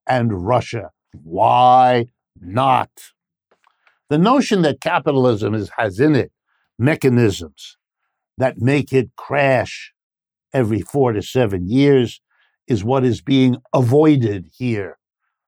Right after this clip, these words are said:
And we're not gonna avoid it. We're gonna jump right into it. And why? Because what capitalism does can be explained by my telling you a, a little metaphorical story, if you permit me.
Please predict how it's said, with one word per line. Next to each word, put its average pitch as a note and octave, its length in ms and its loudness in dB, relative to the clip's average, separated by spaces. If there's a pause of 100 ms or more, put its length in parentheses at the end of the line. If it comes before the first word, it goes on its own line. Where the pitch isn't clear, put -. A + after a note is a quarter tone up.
(280)
And A2+ 140 0
we're D#3+ 140 2
not C#3 200 0
gonna A2 240 -2
avoid A2+ 400 0
it. A#2 180 0
We're A#2 160 -6
gonna G2+ 200 -4
jump F#2+ 380 -6 (360)
right F#2+ 280 -8
into F#2 340 -12
it. - 60 -20 (180)
And D#3+ 180 0
why? A#2 360 -2 (1700)
Because E3+ 300 2
what G#3 200 -2
capitalism G3 800 0
does A2+ 560 -2 (200)
can D3+ 220 -4
be C3 280 0 (600)
explained E3 760 -2
by B2 220 -2 (240)
my C3 200 -2
telling C#3+ 360 -2
you B2+ 180 2
a, G2+ 100 -8 (140)
a B2 60 -8
little C#3+ 340 -2
metaphorical A2+ 880 -4
story, G#2 680 -4
if - 200 -20
you A2+ 60 -10
permit A#2 480 -10
me. E2 180 -18